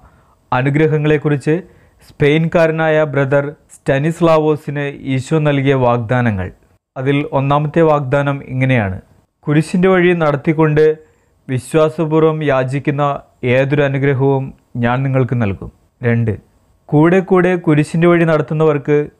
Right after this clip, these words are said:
നിത്യരക്ഷ നൽകും." മൂന്ന്, "ഞാൻ എപ്പോഴും അവരുടെ കൂടെ ഉണ്ടായിരിക്കുകയും മരണസമയത്ത് പ്രത്യേകമായി സഹായിക്കുകയും ചെയ്യും." നാല്, ഒരു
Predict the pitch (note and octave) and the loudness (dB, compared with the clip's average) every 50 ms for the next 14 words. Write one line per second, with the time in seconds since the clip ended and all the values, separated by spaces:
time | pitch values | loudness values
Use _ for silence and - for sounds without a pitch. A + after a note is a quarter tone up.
0 | _ _ _ _ - B2+ B2 B2+ A#2+ - D3+ D3+ D3 C3 - - - D#3 C#3 B2+ | _ _ _ _ -8 -6 -4 -4 -2 0 0 0 0 0 -2 -4 -6 -2 -2 0
1 | A2+ G#2 G2 G2 F#2+ - _ _ _ _ _ _ _ _ _ _ _ - A#2 A#2 | -2 -2 -2 -6 -8 -10 _ _ _ _ _ _ _ _ _ _ _ -6 -2 0
2 | A#2+ A2+ A2+ G2 F#2+ - _ _ _ _ _ _ _ _ - - C3+ C#3 C#3+ E3 | 0 0 0 -2 -4 -8 _ _ _ _ _ _ _ _ -8 -4 -2 0 0 0
3 | F3 E3 D3+ D3+ C#3 - - D#3+ D#3+ D#3+ D#3 E3 D#3+ D#3+ D#3 - _ _ _ _ | 0 0 0 -2 -2 0 2 2 2 4 2 0 -2 -2 -8 -14 _ _ _ _
4 | _ _ _ _ - B2+ B2 B2+ C#3+ D3+ E3 E3 F3 D3+ E3 D#3+ D#3+ D#3+ D#3 D3+ | _ _ _ _ -4 0 0 2 2 2 2 2 2 2 2 2 2 2 2 0
5 | C#3+ C3+ C#3+ C#3 C#3+ D#3 D3+ D#3 C#3 D#3 D3 C#3+ D3+ D3+ D3 D3 C#3+ C#3+ D3 _ | 0 0 0 2 2 0 0 0 -2 -2 0 2 2 2 2 0 -2 -4 -10 _
6 | _ _ _ _ _ _ - B2+ A#2+ B2 B2 B2+ C#3 D3 D#3+ D#3 - E3+ D#3+ D#3 | _ _ _ _ _ _ -8 -4 0 0 2 2 2 0 0 0 0 0 0 2
7 | D#3 D#3 D3+ D3 - D3+ D3+ D3 D3 D3+ _ _ _ _ _ _ _ - C3 B2 | 2 2 2 2 2 0 0 0 -2 -6 _ _ _ _ _ _ _ -6 -6 -4
8 | - - C#3 C#3+ C#3+ D#3 E3 D#3 D#3 D3+ D3 D3 D3 - - C#3 A#2+ A2+ C#3 C3 | 0 0 0 2 2 2 2 2 2 2 2 0 -2 -2 -2 -4 -2 0 2 2
9 | C3 D3 D3 C3+ - D#3+ D3 C#3 D#3 D3 D3 D3 D3+ D3 - - B2 G2+ F#2 F2+ | 2 2 0 0 -2 -2 0 0 0 0 0 0 -2 -4 -2 -2 -2 -2 -2 -6
10 | E2+ - _ _ _ _ _ _ _ - B2+ A#2 A2+ A2+ A2+ A2 G#2+ F#2 - - | -8 -14 _ _ _ _ _ _ _ -6 -2 0 0 0 0 0 -2 -4 -6 -12
11 | _ _ _ _ _ _ _ - C#3+ C#3+ D#3 | _ _ _ _ _ _ _ -6 -2 0 2